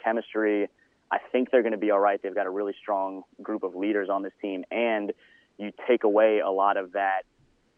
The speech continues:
"Oh, Joe had a couple bad drives, and now the fans are calling for Justin," and some of the potential, uh, conflict and controversy that comes up during the course of the season if you are looking at the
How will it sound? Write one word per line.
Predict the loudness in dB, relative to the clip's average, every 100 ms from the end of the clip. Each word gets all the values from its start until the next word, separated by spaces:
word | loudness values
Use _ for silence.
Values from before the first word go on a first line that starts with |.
| _
"Oh, | -2 -2
Joe | -4 -4 -2
had | 0 0 -2
a |
couple | -4 -4 -4
bad | -4 -4 -4
drives, | -2 0 2 0 -4 -10 _ _ _ _ _ _ _
and | -12 -8
now | -8
the | -8 -10
fans | -10 -8 -10
are |
calling | -4 -4 -4
for | -8 -10
Justin," | -4 -4 -4 -10
and | -10 -6
some | -4
of | -4
the | -6
potential, | -6 -8 -6 -2 0 0 -4 _ _ -6
uh, | -2 -2
conflict | -2 -2 -2 -4 -8
and | -8
controversy | -6 -6 -4 -6 -4
that | -8
comes | -6 -6
up | -6 -6
during | -8
the | -6
course | -2 -2 -4
of | -8
the |
season | -6 -4 -4 -6 -4
if | -6 -2
you | 2
are | 6 6
looking | 2 -2 -2
at | -2 -6 _ _ _ _ _
the | -8